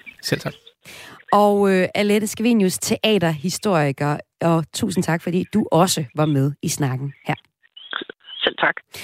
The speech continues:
Speaker 2: Og den, øh, samtale, vi havde her i Kulturmagasinet Kreds, den handlede om rollebesætningen af minoriteter i, øh, film og serier og teater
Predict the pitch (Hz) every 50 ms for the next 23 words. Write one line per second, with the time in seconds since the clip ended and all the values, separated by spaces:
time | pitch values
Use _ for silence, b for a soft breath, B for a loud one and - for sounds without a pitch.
0 | B B B B B - 180 208 220 233 226 220 202 190 196 - 202 196 220 -
1 | 254 226 208 196 202 175 180 190 202 220 220 190 185 170 - 185 165 - - 214
2 | 190 180 180 165 160 - 170 - - - 180 165 165 156 147 - - - 208 190
3 | 180 - - 185 185 170 180 185 196 202 226 220 220 - - 180 170 170 B B
4 | B B B B - 165 175 180 208 226 - 220 170 - - 180 170 - 185 170
5 | 170 175 135 165 180 180 175 175 165 165 160 - - - 220 202 - 190 170 -
6 | - 285 165 165 160 147 143 139 139 - - 233 220 202 190 123 127 147 - -
7 | - 196 202 180 160 143 143 135 135 - - - - - - - - 254 262 240
8 | 220